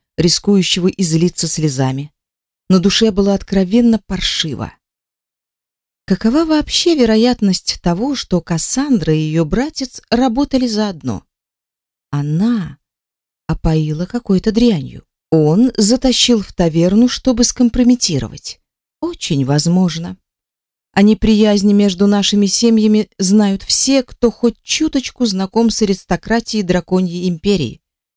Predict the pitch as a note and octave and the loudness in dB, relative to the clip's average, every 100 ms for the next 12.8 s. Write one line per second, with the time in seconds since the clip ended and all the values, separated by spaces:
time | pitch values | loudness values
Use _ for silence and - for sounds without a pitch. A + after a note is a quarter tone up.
0 | _ - F#3+ G#3+ - G3 G3+ F#3 G3 G3+ | _ 0 2 2 0 0 0 -2 -4 -4
1 | - G#3 - G3 - G#3 G#3 F3+ F#3+ F#3+ | -2 -2 -2 -4 -2 0 0 0 -2 -4
2 | - - - G#3 - F#3 E3+ F#3+ G#3 G3 | -6 -4 -2 0 0 0 0 -2 -2 -4
3 | - F3 - E3+ E3 - D3+ D3+ A3+ B3+ | -2 -2 0 -2 -4 -4 -2 0 -2 -4
4 | _ _ _ _ _ - B3 E4 D#4+ D#3+ | _ _ _ _ _ -2 2 2 2 2
5 | D3+ D#3 E3 E3 - F3+ F3+ E3+ F#3+ E3 | 2 2 0 0 0 0 0 -2 0 0
6 | F3 E3 E3+ F3 G#3+ A#3+ A3+ G#3+ - A#3 | 0 0 0 0 2 4 2 0 -4 -2
7 | A3 - B2 C3 - - C3 - _ _ | -2 -2 -4 -4 -6 -8 -12 -14 _ _
8 | _ _ _ - A#2+ A2 D#3 C4+ C4+ - | _ _ _ -6 -4 0 0 0 -2 -2
9 | C4 B3 A3+ A3 G#3 G#3 - F3 - - | 0 2 2 2 -2 -2 -2 0 -2 -2
10 | D#3+ C#3+ C#3 - F3+ G#3+ - A3 G#3 G#3 | -4 -2 -4 -4 -2 -2 -4 -2 0 0
11 | F#3+ F#3 G3 - - G3+ E3 D3+ B3+ C4 | 0 0 -2 -4 -4 -2 -2 0 0 0
12 | - A3 F#3+ F#3+ - G#3 G3+ | 0 -2 -2 -2 -2 -4 -4